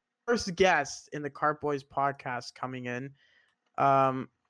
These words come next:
and, um, I'm not gonna say his name yet. It will be a surprise, but, um, it'll be our first guest of the podcast, and he will be in for the next episode, and it's gonna be really fun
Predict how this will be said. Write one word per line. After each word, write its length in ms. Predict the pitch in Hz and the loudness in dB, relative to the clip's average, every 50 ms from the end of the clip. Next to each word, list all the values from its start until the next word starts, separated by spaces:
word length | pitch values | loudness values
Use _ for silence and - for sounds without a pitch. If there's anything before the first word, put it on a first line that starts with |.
| _ _ _ _ _ _ _ _ _ _ _ _ _ - | _ _ _ _ _ _ _ _ _ _ _ _ _ -8
and, 440 | 143 139 139 139 139 135 135 131 139 | -4 -2 -2 -2 -2 -2 -4 0 2
um, 720 | 135 135 135 139 139 135 135 135 131 131 131 131 135 117 - _ _ _ _ - - | 4 4 6 6 6 6 6 6 4 4 2 -2 -6 -10 -12 _ _ _ _ -6 -4
I'm 100 | 143 147 | -2 2
not 160 | 160 160 - | 2 2 2
gonna 140 | - 143 135 | 0 -2 -2
say 180 | - - 143 | -2 -2 -2
his 120 | 139 131 135 | -2 -2 -4
name 200 | 131 127 127 123 | -6 -8 -6 -4
yet. 180 | 120 120 123 | -2 -2 0
It 40 | 127 | 0
will 100 | 127 127 | 0 -2
be 140 | 127 123 113 | -2 -4 -8
a 40 | 120 | -8
surprise, 600 | - - 127 - - 120 110 110 110 123 131 135 | -8 -8 -6 -6 -4 -2 -2 -2 -2 -4 -4 -6
but, 300 | 135 - - 127 123 - - _ - - - _ _ _ _ _ - | -6 -2 -2 0 0 -2 -4 _ -20 -20 -20 _ _ _ _ _ 0
um, 180 | - 135 131 | 2 2 2
it'll 100 | 117 - 143 | 2 2 2
be 100 | 147 147 | 2 2
our 60 | 143 | 2
first 320 | 143 - 175 185 185 - - | 2 2 0 0 0 2 2
guest 240 | 175 170 175 170 180 | 2 2 2 2 -2
of 40 | 175 160 | -4 -2
the 80 | - - | 0 2
podcast, 680 | 165 147 147 143 143 - 156 147 151 165 190 - - - | 4 4 4 2 2 0 0 0 2 0 -2 -4 -8 -10
and 180 | - 139 139 | -10 -10 -12
he 180 | 135 - 135 143 | -10 -8 -4 -2
will 160 | 147 147 147 | 0 0 0
be 180 | 139 143 143 139 | 0 -2 -4 -4
in 140 | 139 139 135 | -4 -4 -6
for 100 | - 139 | -8 -8
the 60 | 131 | -6
next 320 | 135 127 127 131 - - - | -4 -4 -4 -4 -4 -4 -6
episode, 640 | 123 123 - 135 131 - - 139 143 156 170 160 143 | -4 -4 -6 -8 -8 -6 -6 -4 -2 -2 -4 -4 -6
and 160 | 131 123 120 | -8 -8 -10
it's 160 | 113 - - | -10 -12 -10
gonna 180 | - - 123 123 | -8 -8 -8 -6
be 140 | 117 117 | -6 -8
really 420 | 113 110 104 117 117 113 117 131 131 | -8 -8 -6 -4 -2 0 0 0 -2
fun 380 | 131 - - 127 123 135 151 | -2 -2 -2 -2 0 -2 -4